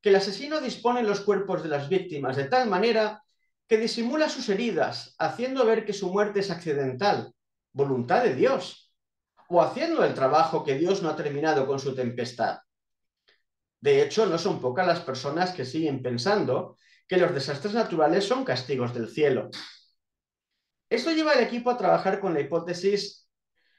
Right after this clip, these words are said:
de que el hecho de que el sujeto aproveche desastres naturales para llevar a cabo su cometido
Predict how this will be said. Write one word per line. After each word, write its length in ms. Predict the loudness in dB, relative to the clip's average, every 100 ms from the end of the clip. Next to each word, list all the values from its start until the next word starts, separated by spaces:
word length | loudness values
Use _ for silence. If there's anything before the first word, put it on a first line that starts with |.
| _
de 140 | -6 0
que 240 | 0 0
el 160 | 0 0
hecho 260 | 0 -2 -4
de 140 | -2
que 80 | -2
el 80 | -2
sujeto 480 | -4 0 0 0
aproveche 460 | -4 -2 -2 -2 -4
desastres 440 | -4 -6 -8 -8
naturales 840 | -8 -4 2 4 4 0 -6 -16 _
para 440 | -4 0 0 -2 -4
llevar 300 | 0 4 4
a 100 | 4
cabo 180 | 0 0
su 140 | -2
cometido 760 | -4 -4 -4 -4 -2 -2 -6